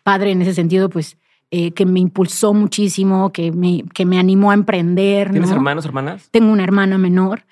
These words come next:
Speaker 1: eh,
Speaker 2: ¿Sus
Speaker 1: tengo
Speaker 2: papás a
Speaker 1: una
Speaker 2: qué se
Speaker 1: madre.
Speaker 2: dedicaban, perdón?
Speaker 1: Bueno, mi papá se dedicaba a vender muebles,
Speaker 2: Ujú.
Speaker 1: hasta la fecha lo hace,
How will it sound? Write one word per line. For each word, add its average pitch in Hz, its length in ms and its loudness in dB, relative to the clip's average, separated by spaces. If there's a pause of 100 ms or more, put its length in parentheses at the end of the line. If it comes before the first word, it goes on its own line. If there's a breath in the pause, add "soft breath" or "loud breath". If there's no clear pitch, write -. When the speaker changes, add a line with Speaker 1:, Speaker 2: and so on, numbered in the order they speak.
(300 soft breath)
Speaker 1:
eh, 185 460 0
Speaker 2:
¿Sus - 80 -20
Speaker 1:
tengo 226 160 2
Speaker 2:
papás - 20 2
a 214 40 2
Speaker 1:
una 214 100 2
Speaker 2:
qué 202 60 0
se 202 40 0 (100)
Speaker 1:
madre. 196 140 0
Speaker 2:
dedicaban, 139 380 -6
perdón? 127 340 -12 (380)
Speaker 1:
Bueno, 254 260 4
mi 240 120 4
papá 226 300 0
se 247 80 0
dedicaba 196 400 2
a 208 40 2
vender 180 320 0
muebles, 226 520 -2
Speaker 2:
Ujú. 156 80 -6
Speaker 1:
hasta 139 180 -4
la 156 100 -4
fecha 160 460 -4
lo 151 160 -2
hace, 196 320 -4